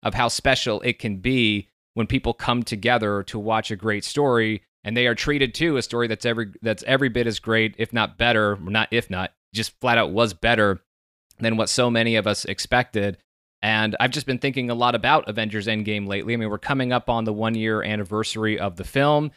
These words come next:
and it was actually a year ago today that I was at the Avengers Endgame press junket with the press conference, with the cast, as well as just going through, they had costumes on display there.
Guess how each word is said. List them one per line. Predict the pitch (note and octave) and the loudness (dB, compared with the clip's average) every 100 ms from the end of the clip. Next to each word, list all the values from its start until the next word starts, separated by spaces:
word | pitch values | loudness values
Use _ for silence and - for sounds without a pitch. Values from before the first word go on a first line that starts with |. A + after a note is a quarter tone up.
| _ _ _ | _ _ _
and | G#2+ A2 A2 G#2+ G#2 | 0 2 2 -2 -2
it | |
was | A#2 | 0
actually | B2+ B2+ A#2+ A2+ | 0 0 0 -2
a | |
year | G#2 A2 C3 | -4 0 0
ago | A#2+ A#2 | 0 -2
today | A2+ G#2+ A2+ B2+ C3 B2+ | -4 -4 0 2 2 2
that | G#2+ | 0
I | A2 | -2
was | G#2 | -2
at | A2 G#2 | -4 -4
the | G#2+ | -4
Avengers | G#2+ A2 G#2+ F#2 | -2 -2 -4 -4
Endgame | A2 A2 G#2+ G2+ - | -4 -4 -2 -4 0
press | - C3 | 2 2
junket | - B2 A#2+ B2 | 2 0 2 0
with | G2 | -2
the | G2+ | -6
press | - - | -4 -4
conference, | - D3 D3+ D#3 D3 C3 | 0 0 2 0 -2 -4
with | G#2 | -10
the | - | -10
cast, | - C#3+ D3 C#3+ - | 0 4 4 2 -2
as | G#2+ | -6
well | G2 A2+ G#2+ | -4 0 0
as | F#2+ | -2
just | G#2+ G2 | -6 -6
going | - A#2 | -2 -2
through, | A2 G#2+ | -2 -2
they | |
had | G2 F#2 | -2 0
costumes | C#3+ C#3+ - C3+ | 0 0 -2 0
on | C3 C3 | 0 0
display | A#2+ - B2+ | -4 -2 0
there. | B2+ B2 B2 | 2 2 2